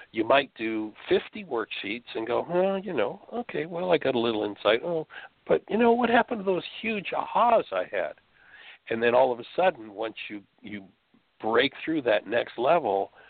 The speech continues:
bang, then you're creating those ahas on your own. So it is a process, learning to do it. You know, it's like, like any other skill. You know, for instance, one of the things I'll often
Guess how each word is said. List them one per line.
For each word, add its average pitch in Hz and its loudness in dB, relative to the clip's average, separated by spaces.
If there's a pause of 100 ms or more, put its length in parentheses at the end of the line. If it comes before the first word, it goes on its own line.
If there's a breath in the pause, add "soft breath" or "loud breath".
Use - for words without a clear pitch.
(360 soft breath)
bang, 104 2 (120)
then 98 -2
you're 95 -6
creating 95 -2
those 85 -6 (140)
ahas 82 4 (240)
on 85 -6
your 85 -6
own. 78 -6 (1900 loud breath)
So 127 4
it 135 0
is 160 4
a 160 0
process, 113 2 (120)
learning 127 -4
to 123 -16
do 104 -4
it. 101 -4
You 110 -8
know, 117 2
it's 113 -4
like, 113 2 (340 loud breath)
like 117 4
any 127 0
other 120 2 (180)
skill. 95 2
You 104 -8
know, 98 -2 (500 loud breath)
for 104 2
instance, 104 -2
one 107 2
of 107 0
the 104 -4
things 101 -2
I'll 92 6
often 95 2